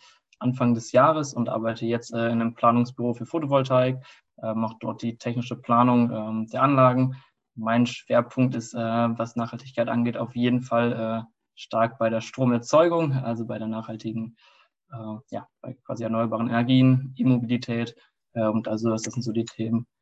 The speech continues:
wo bei mir hauptsächlich der Fokus drauf liegt. Ähm, natürlich spielt Ernährung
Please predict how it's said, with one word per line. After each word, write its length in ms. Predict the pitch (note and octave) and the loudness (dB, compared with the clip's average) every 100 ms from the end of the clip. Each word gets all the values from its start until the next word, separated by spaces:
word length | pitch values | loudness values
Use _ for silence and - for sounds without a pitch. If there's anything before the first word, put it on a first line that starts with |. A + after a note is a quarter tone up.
| _ - | _ -12
wo 80 | B2+ | -8
bei 160 | A#2 | -2
mir 320 | A2+ A2+ A#2 A#2 | 0 2 2 -2
hauptsächlich 300 | - C3+ - | -6 -6 -4
der 80 | |
Fokus 340 | A#2 B2+ B2 - | -2 0 0 0
drauf 280 | A#2 A2 - | 2 2 2
liegt. 320 | A#2 A#2 - | 0 0 -8
Ähm, 240 | A2+ A2 A2 | -8 -6 -6
natürlich 300 | G#2+ A2+ A2+ | -4 -4 -4
spielt 200 | - A2 | -4 -2
Ernährung 500 | A2 A2+ A2+ A2+ | 0 0 0 -2